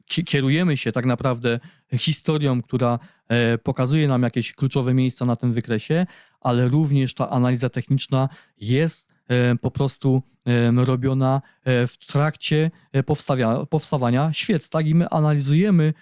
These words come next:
to, co się aktualnie, e, dzieje, e, na wykresie, tak?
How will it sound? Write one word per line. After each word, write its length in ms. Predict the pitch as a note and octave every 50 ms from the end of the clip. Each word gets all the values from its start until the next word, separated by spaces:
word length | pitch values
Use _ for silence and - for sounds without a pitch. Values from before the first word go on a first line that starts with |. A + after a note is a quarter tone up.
| _ _ _ _
to, 140 | - F3 F3+
co 120 | - G3
się 220 | D#3+ - D#3+ E3 -
aktualnie, 680 | E3 - - - C3+ B2 B2 B2 B2 B2+ B2 B2 A#2+ - _ _ _ _ -
e, 100 | A2+ A2+
dzieje, 480 | A2+ A2 B2 A#2 A2+ A2 A2+ A2 G#2+ - _ _ _ _
e, 220 | A2+ A2 A2 A2+
na 140 | A#2 A#2 A#2
wykresie, 500 | G#2+ A#2 - - - G2 F2+ - F2 E2+
tak? 260 | - C#3 D3+ D#3 -